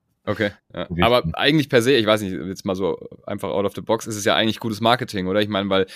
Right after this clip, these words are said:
Speaker 1: die, die haben alles richtig gemacht, so, ne, das, die, da ist halt einfach, das, in den Creatives sind halt einfach Menschen drin, so, <laughs> keine Ahnung, wo die herkommen, ist ja egal.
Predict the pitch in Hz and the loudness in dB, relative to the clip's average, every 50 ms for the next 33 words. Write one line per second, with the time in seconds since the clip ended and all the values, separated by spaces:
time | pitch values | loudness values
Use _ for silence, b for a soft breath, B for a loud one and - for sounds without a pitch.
0 | B B B B 98 B - 104 101 98 98 - - 113 117 117 131 131 110 117 | B B B B -16 B -4 -2 0 0 -2 -4 -6 -2 0 2 2 4 4 2
1 | 113 - 131 127 - - - 151 143 143 147 160 - - - 139 143 147 143 - | 2 2 0 -2 -2 -4 -4 0 2 2 2 2 0 -2 -2 0 0 2 0 0
2 | - - - - - 104 110 131 143 127 110 107 107 - - - - 73 - 64 | -4 -10 -18 -10 -6 -2 -2 0 0 -2 -4 -6 -8 -12 -16 -14 -16 -16 -14 -4
3 | - - 87 117 - 131 - 104 113 117 113 104 113 - - 117 117 110 - 120 | 0 2 2 2 4 2 2 2 2 2 0 -2 -4 -4 0 0 0 2 4 4
4 | 113 117 131 139 123 - 135 127 113 123 127 113 117 139 147 156 143 135 135 139 | 4 6 4 4 2 2 2 2 4 4 4 4 4 2 0 0 -2 -2 -2 -2
5 | 151 135 147 143 123 - - - - - - 147 143 - 170 131 - - 104 113 | 0 0 0 -2 -2 -2 -4 -2 -2 0 0 -2 -2 -2 -2 -4 -6 -6 -6 -6
6 | 120 110 - 139 143 - - 131 117 113 113 110 90 104 113 127 147 | -6 0 2 2 2 2 0 -2 0 2 2 2 4 4 4 4 4